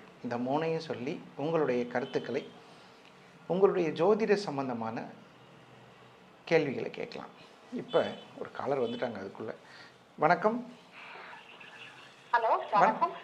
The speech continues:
Speaker 1: வணக்கம். யார் எங்கேருந்து பேசுறீங்க?
Speaker 2: சார், நாங்க பெங்களூர்ல இருந்து பேசுறோம்.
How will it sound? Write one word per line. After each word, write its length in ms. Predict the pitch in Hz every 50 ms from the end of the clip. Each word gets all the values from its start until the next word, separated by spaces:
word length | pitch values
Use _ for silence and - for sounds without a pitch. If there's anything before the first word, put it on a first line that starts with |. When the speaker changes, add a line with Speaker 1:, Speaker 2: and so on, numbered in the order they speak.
| -
Speaker 1:
வணக்கம். 380 | 151 170 196 190 - 214 208 202
யார் 220 | 160 156 160 180
எங்கேருந்து 480 | 180 165 156 165 170 160 160 - - 139
பேசுறீங்க? 380 | - - 156 147 156 190 220 220 - - - - - - - - - - - - - - - - - - - - - - - - - -
Speaker 2:
சார், 140 | - 269 262
நாங்க 220 | 254 302 294 247
பெங்களூர்ல 520 | 233 233 233 247 285 330 349 339 339 320
இருந்து 200 | 302 285 285 302
பேசுறோம். 560 | 294 247 226 214 - - 190 185 190 220 294